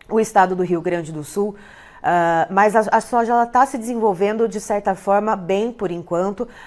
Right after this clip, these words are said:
Há alguns casos de ferrugem no baixeiro, segundo o Marcos. Ele trouxe até algumas imagens que a gente exibiu aqui durante, <clears throat> perdão, durante a entrevista.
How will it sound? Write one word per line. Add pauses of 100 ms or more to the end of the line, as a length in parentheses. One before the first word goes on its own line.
(140)
Há
alguns
casos
de
ferrugem
no
baixeiro,
segundo
o
Marcos.
Ele
trouxe
até
algumas
imagens
que
a
gente
exibiu
aqui
durante, (140)
<clears throat>
perdão, (480)
durante
a
entrevista.